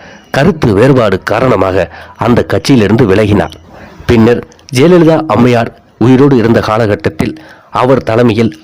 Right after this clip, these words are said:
அண்ணா திராவிட முன்னேற்ற கழக கட்சியில் இணைந்தார். அங்கு ஜெயலலிதா அவர்களின் நன்மதிப்பை பெற்றவராக விளங்கினார். அ தி மு க கட்சியின் தேர்தல் பிரச்சாரங்கள், அரசியல் பொதுக்கூட்டங்கள் என இவர் பிரச்சாரத்தை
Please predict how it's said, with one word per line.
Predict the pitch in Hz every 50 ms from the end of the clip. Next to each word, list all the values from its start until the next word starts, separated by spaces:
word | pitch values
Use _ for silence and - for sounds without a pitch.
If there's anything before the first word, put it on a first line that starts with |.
| _
அண்ணா | _ - 110 131 147 151 139
திராவிட | 147 - 113 104 104 104 104
முன்னேற்ற | 98 101 120 135 123 - 110
கழக | - - 101 101 98
கட்சியில் | 95 - 101 - - 107 110 143 - -
இணைந்தார். | 113 110 110 113 107 98 95 87 87 - - - - - - - - -
அங்கு | - 104 117 127 117 110 120 - - - - _ _ -
ஜெயலலிதா | 120 131 170 185 170 160 156 156 131 - - - 98
அவர்களின் | 107 110 95 95 113 110 - - - - - - - - - 110
நன்மதிப்பை | 113 131 180 185 165 131 113 107 - 110 104 151 - -
பெற்றவராக | 107 - - 123 110 101 98 98 110 113 95
விளங்கினார். | 95 104 104 101 95 90 82 76 - - - - - - - - _ - 95 107
அ | 120 123
தி | 123 110
மு | 107 98 -
க | 98 90 -
கட்சியின் | - 95 - - 98 95 92 85 104
தேர்தல் | 110 107 95 101 101 - -
பிரச்சாரங்கள், | - 107 104 - - 101 87 92 92 101 - - - - - - - - - - 107
அரசியல் | 113 117 117 - - 101 87 - -
பொதுக்கூட்டங்கள் | 104 110 117 - - 110 - - 95 95 92 92 92
என | 92 110 107 - - - - - - - - - 107
இவர் | 104 107 101 95 -
பிரச்சாரத்தை | 117 120 - - 131 107 95 87 - 117